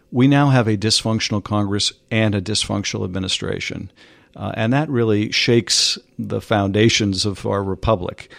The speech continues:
Um, but, but that that activist, uh, core in the country that, um, will speak out when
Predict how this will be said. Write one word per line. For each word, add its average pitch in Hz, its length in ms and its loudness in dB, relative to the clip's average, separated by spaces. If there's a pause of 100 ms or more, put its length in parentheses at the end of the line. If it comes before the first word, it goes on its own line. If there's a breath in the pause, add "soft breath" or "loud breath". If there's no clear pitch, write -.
(380 loud breath)
Um, 92 640 -4 (160)
but, 123 340 0
but 120 260 2
that 120 340 0 (280)
that 113 340 -4 (140)
activist, 113 880 0
uh, 110 680 -4 (140)
core 107 560 0
in 98 180 -4
the 95 80 -6
country - 580 -4
that, 50 220 -4 (160)
um, 50 600 -6 (520 soft breath)
will 120 240 2
speak - 400 2
out 127 360 0
when 101 720 -4